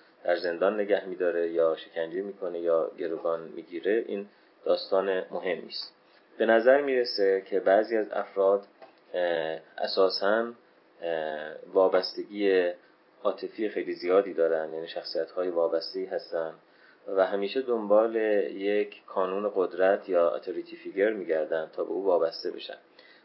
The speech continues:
و برای این افراد انگار در کودکیشون، در ذهنشون چنین تعریف شده که قدرتمند کسی است که خشن هست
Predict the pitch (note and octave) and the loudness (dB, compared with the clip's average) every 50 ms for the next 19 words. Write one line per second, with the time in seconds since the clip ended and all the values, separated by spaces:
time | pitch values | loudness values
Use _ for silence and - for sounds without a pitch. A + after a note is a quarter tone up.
0 | _ - G#2+ G#2+ G2+ G#2+ G#2 G#2 A2 A#2+ C3 - D3 C#3+ - - A#2 A2 - - | _ 6 6 8 10 10 8 8 6 2 0 -2 -4 -6 -4 -2 -2 -2 -2 -2
1 | G#2+ G#2+ A2 A2+ A#2+ - - G#2 G2 F#2 F#2+ G2+ G#2 G#2+ G#2+ G#2+ - - F#2+ F2+ | 2 4 4 4 4 2 -2 -4 -4 2 4 6 6 6 6 4 0 0 2 4
2 | F2+ F2 E2+ F2 - _ - G#2 F#2+ F#2+ F#2 - - - A2 A2+ A2 G#2+ G2+ G2 | 4 2 0 -2 -6 _ -18 -2 2 2 2 2 0 -6 -8 -6 -4 -4 -4 -4
3 | G2 F#2+ F#2 F2+ F2+ F2 E2 F2 F#2 G2+ G#2+ G2 F#2+ F#2+ - F#2+ F2+ F2+ F2+ F2 | -4 -4 -2 0 0 0 0 0 -2 -4 -2 -4 -6 -6 -6 -8 -8 -8 -8 -8
4 | E2+ - F#2 F2+ G2 A#2 A2+ A#2 A2+ G2+ F#2 B2 - - - E2+ E2+ - F2 E2 | -10 -10 -6 -6 -6 -6 -2 2 2 2 2 0 -6 -8 -10 -10 -6 -4 -4 -4
5 | - - - _ _ _ _ _ _ _ _ - - - F#2+ F#2+ F#2 F2+ F2+ - | -4 -6 -12 _ _ _ _ _ _ _ _ -14 -2 2 4 4 4 4 2 2
6 | - G2+ F#2+ - G2 G2 F#2 - - G2+ G2+ G#2+ A2+ A#2 B2 B2 - - - - | 2 2 2 6 4 4 4 4 0 0 2 4 4 4 2 0 -4 -12 -14 -12
7 | A2 G#2 - - - A2 G#2 G2+ G2+ G2 F#2+ - - - - - F#2+ - - G2+ | -10 -10 -10 -8 -4 0 2 4 4 4 2 0 -2 -10 -8 -8 -6 -4 -2 -2
8 | G2 F2+ - - - - - - - | -2 -2 -4 -10 -12 -12 -12 -14 -14